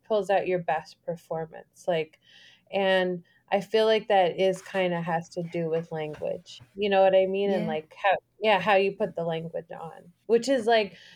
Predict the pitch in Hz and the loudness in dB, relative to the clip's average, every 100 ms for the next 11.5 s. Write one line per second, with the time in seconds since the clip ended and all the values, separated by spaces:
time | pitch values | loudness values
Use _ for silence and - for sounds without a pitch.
0 | _ _ - 240 240 226 - - 190 175 | _ _ 0 6 6 4 -6 -2 0 2
1 | 170 165 - - 180 170 165 170 - - | 0 -2 -6 -4 -2 -2 -4 -6 -8 0
2 | 190 - 170 - 175 196 185 180 175 170 | 2 2 -4 -4 0 4 4 2 0 -4
3 | 170 165 151 147 - 170 165 160 156 - | -4 -4 -2 -2 -6 -8 -8 -8 -10 -14
4 | 147 165 - - _ _ _ _ _ - | -14 -12 -16 -18 _ _ _ _ _ -4
5 | 202 233 226 214 202 185 175 - 170 170 | 0 0 2 0 0 -2 -2 0 0 0
6 | - 131 135 170 _ _ _ _ 175 180 | -6 -12 -12 -14 _ _ _ _ 0 0
7 | 160 135 - - 160 170 - 170 147 - | 0 -4 -6 -4 -4 -4 -4 -6 -6 -8
8 | 165 170 - 165 170 - 170 160 156 151 | -10 -10 -6 -6 -6 -6 -4 -4 -6 -10
9 | 147 143 156 190 - 233 240 - _ _ | -8 -6 -4 -4 -4 -6 -6 -12 _ _
10 | - - _ - 196 190 185 - - 185 | -20 -20 _ 0 4 4 2 -6 4 6
11 | 180 170 156 151 | 6 4 0 -2